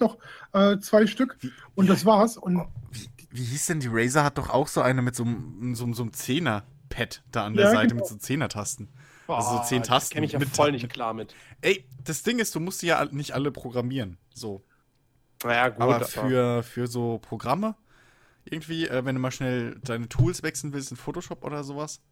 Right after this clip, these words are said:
Speaker 1: Oder was weiß ich. Ich hatte es auch schon in, war ich jetzt, in Arma, lustigerweise. War das super praktisch.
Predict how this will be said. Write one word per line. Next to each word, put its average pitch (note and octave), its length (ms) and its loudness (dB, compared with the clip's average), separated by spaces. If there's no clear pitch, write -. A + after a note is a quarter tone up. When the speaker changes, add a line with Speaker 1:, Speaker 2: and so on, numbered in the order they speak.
Speaker 1:
Oder A2+ 200 -6
was A#2+ 160 -10
weiß A2+ 140 -10
ich. D3 120 -10
Ich B2+ 120 -10
hatte C#3 100 -4
es D3 80 -12
auch C3 140 -4
schon B2 180 -6
in, A#2+ 240 -6
war A#2 100 -6
ich - 120 -8
jetzt, A2+ 280 -10
in B2 240 -2
Arma, A2 720 6
lustigerweise. G#2 880 -2
War A#2 120 0
das A2 240 -2
super E3+ 240 2
praktisch. - 600 -2